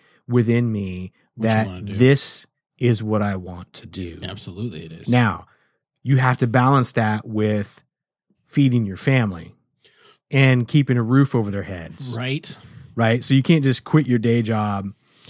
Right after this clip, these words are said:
Speaker 1: and podcast.
Speaker 2: Right, you can't
Speaker 1: That
Speaker 2: do
Speaker 1: would
Speaker 2: that.
Speaker 1: be irresponsible.
Speaker 2: Yeah, you have to be prepared a little bit.
Speaker 1: But that said, we're, we're doing, we're not doing this for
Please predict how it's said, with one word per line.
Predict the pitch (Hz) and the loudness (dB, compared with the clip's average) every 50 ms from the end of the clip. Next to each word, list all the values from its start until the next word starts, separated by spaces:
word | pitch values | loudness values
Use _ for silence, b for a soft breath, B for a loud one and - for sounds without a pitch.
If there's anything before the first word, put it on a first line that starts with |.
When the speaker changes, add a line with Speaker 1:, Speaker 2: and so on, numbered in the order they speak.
| B B B B | B B B B
Speaker 1:
and | 131 127 123 120 117 110 110 104 - | -2 0 0 0 0 -2 -4 -6 -4
podcast. | - 156 143 123 110 - - 104 87 82 - - - - - | -2 -2 -2 -2 -2 -4 -8 -8 -8 -10 -10 -10 -8 -4 -2
Speaker 2:
Right, | 170 160 147 | -2 0 2
you | 160 | 2
can't | 156 - 185 170 | 2 4 4 6
Speaker 1:
That | 139 143 | 6 6
Speaker 2:
do | 143 143 | 4 4
Speaker 1:
would | 139 139 | 4 2
Speaker 2:
that. | |
Speaker 1:
be | 147 143 135 | 2 2 2
irresponsible. | 135 135 131 120 - - 131 110 104 101 - - - 123 | 2 0 0 -2 -2 -2 -2 -2 -2 -4 -6 -6 -4 -2
Speaker 2:
Yeah, | 120 | 0
you | 117 120 123 | 2 4 4
have | 135 139 - | 4 4 2
to | 139 | 2
be | 131 139 123 | 0 0 2
prepared | - 120 113 - - 113 113 110 110 104 | 0 0 -2 -2 -2 -4 -4 -4 -4 -4
a | 110 104 | -6 -6
little | 95 95 95 98 92 - | -8 -10 -12 -14 -14 -14
bit. | - 82 - - _ - - - _ - | -14 -16 -16 -16 _ -20 -20 -20 _ -4
Speaker 1:
But | 123 131 165 151 107 - - - _ _ _ _ _ _ _ _ | 2 2 4 4 2 0 -8 -20 _ _ _ _ _ _ _ _
that | - 120 131 131 131 123 | -4 0 0 0 0 0
said, | - - - 156 143 123 110 101 101 - _ _ _ _ - | -2 0 2 2 2 2 0 -2 -6 -12 _ _ _ _ -6
we're, | 120 120 127 120 | -2 0 0 0
we're | 113 107 117 120 113 | 0 0 0 0 0
doing, | 110 127 135 143 131 117 113 113 | 2 2 4 4 2 2 0 0
we're | 120 123 | 0 0
not | 123 117 98 98 | 0 0 0 -2
doing | 113 120 127 123 113 | 0 0 2 2 2
this | 104 104 98 - - | 0 -2 -4 -6 -8
for | - - 107 104 101 98 92 | -8 -8 -6 -6 -6 -6 -8